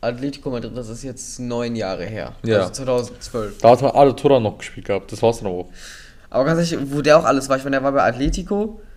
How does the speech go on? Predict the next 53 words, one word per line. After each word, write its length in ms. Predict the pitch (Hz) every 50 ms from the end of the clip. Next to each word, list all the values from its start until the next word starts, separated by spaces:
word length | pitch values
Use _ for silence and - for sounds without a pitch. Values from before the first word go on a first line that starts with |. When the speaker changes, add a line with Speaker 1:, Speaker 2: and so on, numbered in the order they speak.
| - - -
Speaker 1:
dann 160 | - 147 165 185
ist 80 | 175
er 120 | 180 170 170
zu 140 | - 170
Monaco 460 | 160 151 139 139 139 156 160 - 185 156
gegangen 420 | 120 113 117 117 123 143 170 170 - -
Speaker 2:
Ja. 160 | - 113 113 110 110 -
Speaker 1:
und 60 | - 120
dann 120 | 143 147
dort, 220 | 139 143 151 151
glaub 120 | 156 151 139
ich, 160 | 139 139 -
zu 360 | - - - 139 135 127 131 - - - - - - - - -
Manchester 480 | 117 131 135 143 143 143 151 147 131
United 440 | 123 120 113 107 131 151 151 185 175
verliehen 500 | - - 175 160 151 151 156 156 151 143
und 80 | 143 143
zu 100 | 135 117
Chelsea 480 | - - - 139 147 160 156 - 170 170
verliehen 460 | - 160 151 147 147 147 151 151 143
und 80 | 131
dann 180 | 123 120 120 117
wieder 180 | 139 165 180 190
zu 140 | 180 - 180
United 440 | 165 156 143 147 143 147 147 143 -
verliehen 300 | - 151 139 143 139 139
irgendwie. 460 | 139 139 135 131 135 139 143 139 139 - - - - - - - -
Und 100 | - 120
dann 100 | 143 143
ist 120 | 139 127
er 60 | 87
irgendwie 180 | 135 135 127 123
zu 360 | - - 123 120 113 110 - -
ganz 220 | - 120 113 113 113
anderen 260 | - 139 143 135 131
Vereinen 280 | 131 - 117 120 127 135
gegangen 260 | 123 120 123 117 113
und 60 | 104
der 120 | 113 110
Typ 240 | 113 - 127 113 104
war 80 | 110 101
einfach 220 | 113 123 123 - - - - -
überall. 600 | 151 151 147 135 131 139 120 - 104 110 113 113 - - -
Speaker 2:
Nee, 140 | 117 127
ich 100 | 135 -
glaub, 140 | - 127 113
der 100 | - 123
war 120 | 123 127 127
nur 160 | 127 120 110
zuletzt 260 | - - 120 117 120
bei 100 | 123 117
Monaco 400 | 113 110 113 120 123 - - 113
halt. 200 | 104 101 101